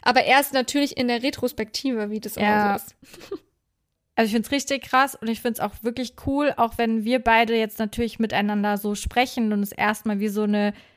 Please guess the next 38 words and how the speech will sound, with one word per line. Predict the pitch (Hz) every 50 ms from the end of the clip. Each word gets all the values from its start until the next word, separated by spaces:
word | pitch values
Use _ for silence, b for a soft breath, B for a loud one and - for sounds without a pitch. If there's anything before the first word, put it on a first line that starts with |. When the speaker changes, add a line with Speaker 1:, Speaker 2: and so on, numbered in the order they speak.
| B B B _ _ _ _
Speaker 2:
wie | - 220 220
so | 208 220
ein | 214
intimer | 196 - 208 202 - - 262 262 262 247 247 233
Dialog | 196 202 208 208 202 214 214 240 254 285 262 - -
ist, | - - 196 202 220 220 -
teilst | - - 233 220 233 233 -
du | 208
das | 208 220 - -
ja | 202 175
auch | - 202 202 - -
mit | 208 202 202
unseren | 202 202 196 - 208 208
Hörer | 202 214 208 202 208 190
und | 190 196 196
Hörerinnen. | 233 226 226 214 196 190 185 175 196 196 202 202
Und | 196 190 202 -
ich | - 214 - -
hoffe, | 247 277 320 - - 339 320 320 330 339 339 B B B B B B -
dass | 269 320 339
die | - 294
meisten | 254 247 247 294 359 - - - 269 262
dann | 247 240 226
auch | 240 294 262
so | - 220
denken, | 208 220 214 208 220
so, | 233 233 202
"Boah, | 196 214 220 220 220 220 220 - - _ _ - - _
geil, | 226 220 240 254 247
eigentlich | 180 202 226 233 - 233 233 240 233 - -
will | 233 220
ich | 233 233 -
diese | - 220 202 214 214
Experience | 214 - - - 262 240 233 226 226 226 - -
auch, | 214 240 254 247 -
wenn | 220 220 214
ich | 208 -
irgendwie | - - 208 208 208 202 208 208 208 202 208 214